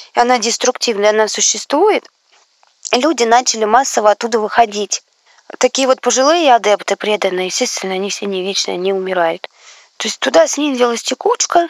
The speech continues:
кадров, так скажем, и, м, в этой организации руководители, в общем, несли некие такие послабления. То есть разрешили, м, выезжать на юг.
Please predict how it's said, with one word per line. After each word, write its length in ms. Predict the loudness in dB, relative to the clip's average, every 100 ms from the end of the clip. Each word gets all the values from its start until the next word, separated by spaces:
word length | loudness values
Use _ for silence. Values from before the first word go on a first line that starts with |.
| -4
кадров, 480 | 2 4 4 2 -2
так 180 | -10 -12
скажем, 520 | -4 2 2 2 -6 -8 -20 -20 -20 _ -6
и, 260 | -2 2
м, 960 | 2 2 -4 -4 -2 0 2 0 -2 -2
в 100 | 0
этой 300 | 2 2 0
организации 840 | 0 -2 -2 2 2 2 -2 0
руководители, 720 | 0 0 2 2 0 -4 -2
в 40 | -2
общем, 320 | -2 -4 -4
несли 300 | -4 -4 -2
некие 400 | -2 -4 -4 -4
такие 280 | -4 -4 -4
послабления. 800 | -4 0 2 2 0 -4 -4 -6 -14 -20 -20 -20 _
То 120 | 0
есть 260 | 0 0 -6 -18 -20 -6
разрешили, 760 | 0 0 2 0 0 -2 -2 -2 -6 _ _ _ _
м, 320 | -2 0 -2 -6 -6
выезжать 560 | -2 0 2 4 4
на 180 | 4 2
юг. 560 | 2 -2 -4 -6 -8